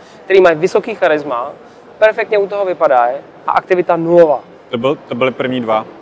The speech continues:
Speaker 2: To byly
Speaker 1: Jo.
Speaker 2: přesně první dva obchodníci, který jsem vlastně jakoby, eh,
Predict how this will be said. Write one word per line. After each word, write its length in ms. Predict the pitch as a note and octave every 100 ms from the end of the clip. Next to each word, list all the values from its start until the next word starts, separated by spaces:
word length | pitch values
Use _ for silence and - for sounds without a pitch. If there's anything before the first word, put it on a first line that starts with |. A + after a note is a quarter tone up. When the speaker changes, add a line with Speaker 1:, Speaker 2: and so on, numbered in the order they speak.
| -
Speaker 2:
To 60 | B2
byly 140 | C3
Speaker 1:
Jo. 60 | -
Speaker 2:
přesně 260 | G#3+ E3+
první 300 | D3+ D3+ D3+
dva 140 | C#3+ C#3
obchodníci, 420 | - C3+ C3+ C#3+
který 200 | B2+ B2+
jsem 180 | - C3
vlastně 320 | B2+ B2 C3+
jakoby, 640 | B2+ B2+ B2+ C3 B2+ B2+ B2+
eh, 800 | A#2+ A2+ A2+ A2 A2 A2 A2